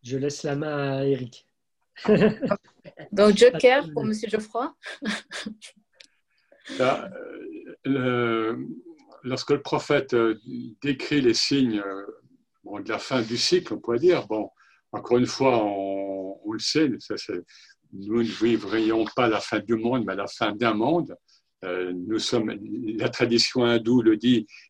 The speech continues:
Speaker 3: et les paroles du prophète rejoignent de manière très, très précise parfois, euh, ce que disent les Purushas hindous, euh, qui, qui, qui datent de mille cinq cents ans avant Jésus-Christ. Les Purushas hindous vous disent, à, à, à, à cette époque-là,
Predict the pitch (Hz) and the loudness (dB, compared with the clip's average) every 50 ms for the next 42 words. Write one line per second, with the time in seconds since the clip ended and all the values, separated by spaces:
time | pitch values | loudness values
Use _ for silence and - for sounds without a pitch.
0 | _ 110 107 113 113 110 - 123 - 117 113 113 113 - - 117 - - - 123 | _ 0 2 2 0 2 0 0 0 2 2 0 0 0 -6 -6 -4 -2 -2 -2
1 | 113 117 - 120 - - 107 - 117 139 139 117 110 127 135 131 131 120 104 101 | -2 -2 -4 -10 -10 -8 -8 -2 0 0 2 2 2 4 4 4 4 2 0 -6
2 | 110 - _ _ _ _ _ - _ _ _ _ - 160 - - 120 120 127 127 | -10 -12 _ _ _ _ _ -20 _ _ _ _ -16 -16 -14 -10 -6 0 0 2
3 | 127 127 135 135 123 - - _ _ _ _ - - 170 156 160 - - 143 127 | 4 4 4 2 2 0 -2 _ _ _ _ -6 -4 -4 -4 -4 -4 -4 0 2
4 | 131 123 110 - _ - - - _ _ _ _ - - - - - 165 151 - | 2 2 2 -2 _ -20 -20 -20 _ _ _ _ -18 -16 -12 -4 0 0 0 2
5 | - - 185 160 - - - 135 - - - - 139 139 131 120 120 120 120 110 | 2 0 0 -2 -2 -2 -2 -2 -2 -2 2 2 4 4 4 4 2 0 -2 -2
6 | 117 - - 113 - - - 113 123 127 - 120 113 110 - 139 127 120 131 123 | -2 -4 -4 -8 -6 -4 -2 -2 0 -2 2 2 2 2 4 4 4 4 2 0
7 | - - 131 131 - 127 120 117 113 123 131 123 113 - - - - - _ _ | 2 2 2 2 2 -2 -4 -2 2 4 4 4 4 0 -12 -20 -20 -20 _ _
8 | _ _ 113 - - - - - - - - - - 110 107 113 117 - 110 104 | _ _ -10 -4 -2 -2 -2 -2 -2 -6 -6 -2 -2 0 2 2 2 2 2 -2
9 | 117 120 117 - - 117 110 - 123 107 107 117 120 - 104 - 107 101 95 95 | -2 -2 -4 -4 -6 -6 -4 -2 -2 0 0 0 -2 -2 -4 -6 -6 -6 -4 -4
10 | 92 - - - - - 185 175 - - - - - - _ - 107 110 - - | -4 -2 -2 -4 -2 0 0 0 0 -2 -12 -20 -20 -20 _ -2 -2 0 2 4
11 | 143 139 135 135 - 143 135 131 131 123 120 - 196 156 127 131 131 147 175 202 | 2 4 4 2 2 2 2 4 2 2 2 0 -2 2 0 2 4 4 2 2
12 | 202 - - - - - _ _ - - _ _ _ _ 156 170 180 180 - 139 | 2 -4 -8 -16 -20 -20 _ _ -20 -20 _ _ _ _ 4 4 4 4 4 2
13 | 139 123 120 131 127 123 123 - - 117 113 - - 160 - - 170 - - 156 | 2 4 2 0 0 -2 -4 -2 -4 -4 -2 0 0 2 4 4 2 4 4 2
14 | 139 - - 139 143 170 208 233 | 2 2 4 4 4 6 4 2